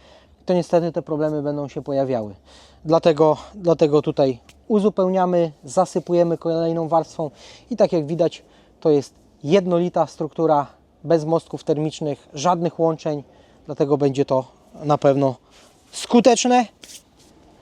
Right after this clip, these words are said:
No i pomożemy wyeliminować ten problem. Tutaj była kiedyś folia, no jak ktoś to robił, była folia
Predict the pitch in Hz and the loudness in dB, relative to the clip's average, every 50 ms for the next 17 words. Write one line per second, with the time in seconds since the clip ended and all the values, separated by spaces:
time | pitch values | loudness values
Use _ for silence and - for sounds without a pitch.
0 | _ _ _ _ _ 240 285 320 302 262 - 247 220 196 175 160 180 180 180 170 | _ _ _ _ _ 0 4 6 6 6 6 4 4 4 4 4 4 4 4 4
1 | 160 180 170 165 170 170 170 160 156 143 139 156 151 - - - - _ _ _ | 6 6 6 6 4 4 2 2 2 2 2 2 0 0 -6 -16 -18 _ _ _
2 | - 185 180 175 - 214 180 139 120 107 98 - - _ _ _ - 202 180 190 | 0 0 2 4 4 4 4 2 -2 -4 -8 -16 -20 _ _ _ -2 2 4 4
3 | 180 175 190 190 180 175 - 196 170 180 180 - - - - _ _ _ _ _ | 6 6 6 6 6 6 4 4 4 6 4 4 0 -6 -10 _ _ _ _ _
4 | _ _ _ _ _ - - - 196 214 220 214 196 165 139 120 - - - - | _ _ _ _ _ -12 0 4 6 6 8 6 6 4 2 0 -6 -14 -18 -18
5 | _ - 143 147 151 160 160 165 151 - - 190 185 - - 180 165 160 185 180 | _ -6 -2 2 4 6 6 4 4 2 2 2 2 2 4 4 4 4 4 6
6 | 190 190 170 160 170 165 156 - - 190 185 185 185 180 170 160 | 4 4 4 6 4 4 4 2 2 2 4 6 6 4 4 2